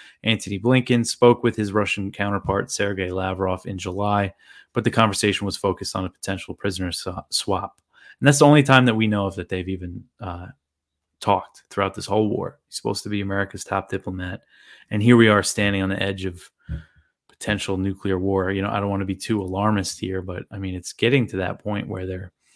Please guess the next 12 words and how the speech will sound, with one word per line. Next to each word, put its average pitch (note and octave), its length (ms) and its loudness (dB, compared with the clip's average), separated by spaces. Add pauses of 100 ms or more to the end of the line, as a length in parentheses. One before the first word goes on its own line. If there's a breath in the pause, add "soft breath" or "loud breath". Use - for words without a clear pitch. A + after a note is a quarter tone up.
(120)
sort D3 420 6
of F#2 240 2
trading G2 560 0 (580)
nuclear F#2+ 720 -4 (320)
threats. - 560 -6 (220)
And, F#2 320 -4
uh, F2+ 220 -8
that F#2 320 -6
is F2+ 320 -8 (440 soft breath)
pretty, G2+ 340 2
uh, F#2 160 -6
worrying. F2+ 640 -6